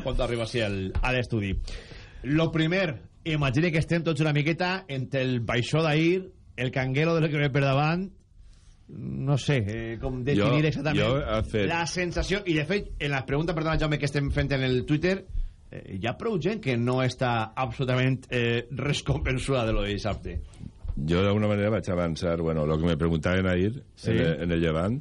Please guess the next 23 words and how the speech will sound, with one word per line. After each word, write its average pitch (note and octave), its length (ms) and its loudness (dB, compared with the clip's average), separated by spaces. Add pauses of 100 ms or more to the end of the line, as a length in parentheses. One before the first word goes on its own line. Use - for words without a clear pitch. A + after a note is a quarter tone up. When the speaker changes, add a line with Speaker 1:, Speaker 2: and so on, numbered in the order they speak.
(240)
Speaker 2:
i D#2+ 180 0
ja D#2+ 80 4
ho E2 60 0
tinc G2+ 140 2
molt E2+ 160 0
clar. D#2+ 240 0
Speaker 1:
Mhm. G#2+ 240 -4
Speaker 2:
Imagineu-se G2 580 2
que A2 100 -2
el G2 60 2
València, F#2+ 600 0 (520)
dins G2 180 2
de G#2 120 2
tot G#2+ 100 2
lo G#2 80 2
que G2 80 0
ha F#2 60 -2
passat, G2 360 0 (640)
l'objectiu, F#2 440 0
lògicament, G2+ 640 2
és F2 160 0
la E2+ 120 -2
Champions. D2 580 -6